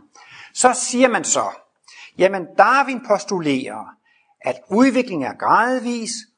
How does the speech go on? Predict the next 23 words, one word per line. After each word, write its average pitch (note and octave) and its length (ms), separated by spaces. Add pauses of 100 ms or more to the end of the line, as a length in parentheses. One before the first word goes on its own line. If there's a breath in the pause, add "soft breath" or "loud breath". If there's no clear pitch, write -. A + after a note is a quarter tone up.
(160)
og D#3+ 200
den F3 140
foregår G#3+ 420
ved D3 80
små G3+ 480
modifikationer, D3+ 960
som F3+ 200
giver G3 220
en D#3 60
overlevelsesfordel. A#2+ 1000 (680 soft breath)
Selvom B3 440
man E3+ 140
nu G3+ 140
kunne F3+ 200
lave D#3+ 260 (120)
et G#3 220
enzym D3+ 480
ved B2+ 60
en B2 100
tilfældighed, A#2+ 680
som B2 160
består C3 360
af, A#2+ 200